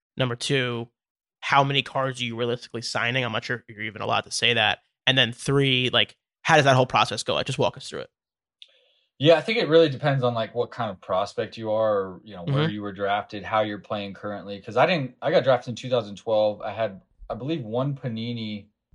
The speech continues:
Speaker 2: that was, like, maybe two thousand fourteen, and then I didn't
Speaker 1: Mm-hmm.
Speaker 2: get a card until two thousand fifteen Bowman. And so, like, you gotta get yourself on the radar to the point where they actually, you know, want your autograph and the product. Um, and then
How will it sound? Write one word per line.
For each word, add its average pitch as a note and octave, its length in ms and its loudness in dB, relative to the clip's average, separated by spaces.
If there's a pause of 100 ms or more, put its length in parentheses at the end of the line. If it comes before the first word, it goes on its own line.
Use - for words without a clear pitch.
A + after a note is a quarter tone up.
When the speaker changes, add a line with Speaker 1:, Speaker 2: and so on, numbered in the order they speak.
(460)
Speaker 2:
that G#2+ 200 0
was, G#2 180 -12
like, G#2 360 -2 (680)
maybe B2 220 -6
two C#3+ 140 -8
thousand A2 260 0
fourteen, D3+ 720 -8 (140)
and C3 140 0
then C3 140 4
I B2+ 100 6
didn't B2+ 140 4
Speaker 1:
Mm-hmm. A#2 60 0
Speaker 2:
get A#2+ 120 2
a A#2 40 2
card A2 560 2
until A2+ 280 -8
two - 160 -12
thousand G2 260 -6
fifteen G2 420 -12
Bowman. G2+ 360 -6 (600)
And C3+ 240 2
so, C3 540 8
like, A#2+ 280 -2
you E3+ 80 -6
gotta E3+ 280 6
get C3 260 -4
yourself B2 500 2
on A#2 80 2
the G#2+ 100 -2
radar G#2+ 440 2
to - 120 -12
the G2+ 120 -8
point G#2 300 -8
where G2 140 -4
they G2 200 0
actually, F#2 580 -8
you G#2+ 120 -14
know, F2 100 -10
want F#2 360 -6
your F#2+ 140 -4
autograph A#2+ 400 4
and G#2+ 100 -10
the F#2 40 -10
product. D3 440 0 (540)
Um, G#2+ 500 -2
and B2+ 180 -4
then D3+ 180 2